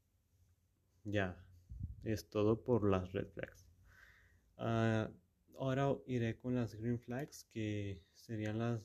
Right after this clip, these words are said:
banderitas verdes. Y quiero hacer un énfasis de aquí de por qué no hay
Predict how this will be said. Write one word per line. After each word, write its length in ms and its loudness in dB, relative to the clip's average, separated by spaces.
banderitas 680 -2
verdes. 560 0
Y 300 8
quiero 280 4
hacer 320 2
un 180 2
énfasis 560 0
de 60 2
aquí 220 -2
de 140 2
por 360 -6
qué 220 2
no 180 6
hay 320 4